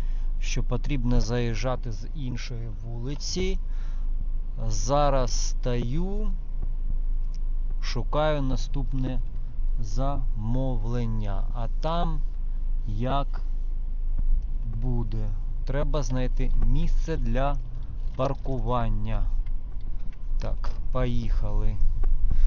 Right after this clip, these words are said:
Сьогодні дуже багато людей, і я також, знаєте, зараз замислився над тим, щоб кататися у суботу і неділю замість, наприклад, тепер в мене будуть справи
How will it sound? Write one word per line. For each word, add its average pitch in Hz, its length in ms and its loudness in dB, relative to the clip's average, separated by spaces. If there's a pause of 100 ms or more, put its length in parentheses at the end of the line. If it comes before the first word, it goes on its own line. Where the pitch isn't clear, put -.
(120)
Сьогодні 123 460 4
дуже 123 340 4
багато 123 540 6
людей, 143 480 6 (420)
і 143 280 4
я 143 180 6
також, 131 480 4
знаєте, 131 500 4
зараз 135 360 6
замислився 131 800 0
над 123 200 -4 (120)
тим, 175 340 -4 (500)
щоб - 400 -2 (120)
кататися 143 1120 -2
у 131 180 -2
суботу 127 600 -4
і 120 140 -2
неділю 135 680 -2
замість, 147 600 -2
наприклад, 123 640 0 (1200)
тепер 131 400 0
в 113 120 -4
мене 131 260 0
будуть 120 340 -2
справи 165 560 -2